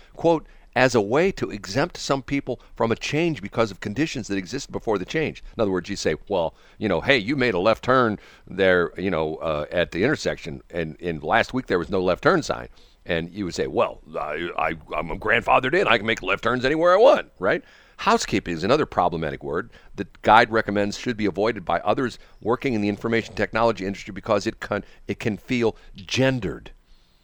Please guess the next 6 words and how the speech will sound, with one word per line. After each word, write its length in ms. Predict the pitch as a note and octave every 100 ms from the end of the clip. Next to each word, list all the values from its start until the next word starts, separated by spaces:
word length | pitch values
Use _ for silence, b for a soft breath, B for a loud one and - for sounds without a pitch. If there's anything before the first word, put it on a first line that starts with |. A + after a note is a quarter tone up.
| _ _ _ _
Phrases 540 | - C3+ C#3 A2+ -
which 300 | - A2 -
ser-, 380 | - - A#2 G#2+ - -
phrases 480 | - B2 - G#2+
with 180 | F#2 F#2
man, 480 | F2 F#2+ G#2+ A#2 A#2+